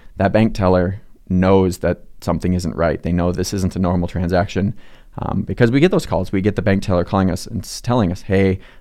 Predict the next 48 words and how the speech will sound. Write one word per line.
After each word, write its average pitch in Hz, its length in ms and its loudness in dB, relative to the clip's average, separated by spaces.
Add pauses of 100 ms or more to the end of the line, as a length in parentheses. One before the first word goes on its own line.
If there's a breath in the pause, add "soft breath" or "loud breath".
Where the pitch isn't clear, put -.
I - 40 -12
think 107 180 0
this 92 100 -8
person 98 280 0
in 87 60 0
the 90 60 0
bank 90 120 0
is 87 60 -10
getting 85 180 -2
scammed. 90 340 -2
Can 95 100 -2
you 92 80 0
come 92 140 -2
talk 87 240 -2
to 90 80 -6
them 87 200 0
because 85 220 -4
we 90 180 -2
don't 87 140 2
wanna 87 160 0
give 87 160 -2
them 85 180 0
this 85 160 -4
money?" 90 380 0 (380 soft breath)
Uh, 62 380 -6 (1120)
it, 98 140 -2
it's 98 180 -2
the 98 100 -4
same 104 240 0
for 78 160 -4
every, 104 420 0
every 107 200 2
profession 101 420 0
has 92 260 -2
that, 92 320 -2 (640 soft breath)
uh, - 360 -6 (640)
indication 92 560 0
when 87 100 0
something's 87 360 -4
wrong 87 360 0
because 90 260 -2
they 87 80 -2
deal 92 240 0
with 92 180 -2
this 92 260 -2
situation 92 600 -4
so 87 280 -2
often. 92 560 -6